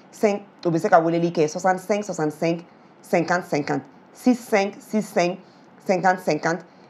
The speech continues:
Eh, ni Ala sɔnna a ma, an b'a essayer ka appel fila ta. Minnu b'a fɛ ka bataki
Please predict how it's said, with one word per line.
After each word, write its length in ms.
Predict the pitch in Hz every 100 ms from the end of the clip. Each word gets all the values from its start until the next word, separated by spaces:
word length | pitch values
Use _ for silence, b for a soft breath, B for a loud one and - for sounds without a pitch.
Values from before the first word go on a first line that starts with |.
| -
Eh, 300 | 165 160 156
ni 120 | 170
Ala 140 | 180 190
sɔnna 260 | 185 143
a 40 | 156
ma, 100 | 151
an 40 |
b'a 100 | 170
essayer 200 | 175 170
ka 100 | 160
appel 240 | 147 160 160
fila 240 | - 147
ta. 180 | 147 143
Minnu 180 | 190 185
b'a 100 | 180
fɛ 100 | 170
ka 140 | 160
bataki 560 | 151 151 151 170 165